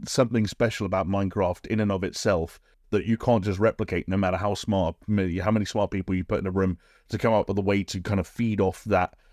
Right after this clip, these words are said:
um, success that it's had." It's, it,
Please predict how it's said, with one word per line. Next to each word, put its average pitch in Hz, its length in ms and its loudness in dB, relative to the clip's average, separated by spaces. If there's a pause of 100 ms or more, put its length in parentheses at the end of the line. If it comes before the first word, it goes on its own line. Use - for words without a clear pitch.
(180)
um, 90 480 -2 (320)
success - 480 -2
that 87 120 -4
it's - 140 -8
had." 73 320 -4 (300)
It's, - 160 -12
it, 101 160 -4